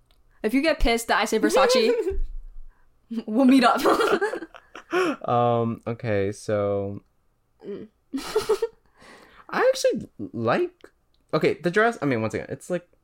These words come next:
Speaker 1: I'm trying to see.
Speaker 2: it's basic. I really like this top. I would, I want that top.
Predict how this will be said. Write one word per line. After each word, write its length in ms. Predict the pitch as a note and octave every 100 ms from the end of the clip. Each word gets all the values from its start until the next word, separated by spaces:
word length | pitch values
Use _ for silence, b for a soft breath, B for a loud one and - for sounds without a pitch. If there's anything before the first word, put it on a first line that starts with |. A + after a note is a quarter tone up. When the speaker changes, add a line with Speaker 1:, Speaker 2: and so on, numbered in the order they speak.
| F#4+
Speaker 1:
I'm 60 |
trying 200 | - -
to 60 | A#3+
see. 200 | - -
Speaker 2:
it's 120 | C4
basic. 320 | - F#2+ G#2 -
I 80 | G#3
really 320 | C4+ C3 D#3+
like 200 | F2 E2+
this 160 | F2
top. 200 | - F#2+ -
I 60 |
would, 140 | - - _
I 60 | C#3
want 180 | D3+ D#3
that 140 | -
top. 280 | - - -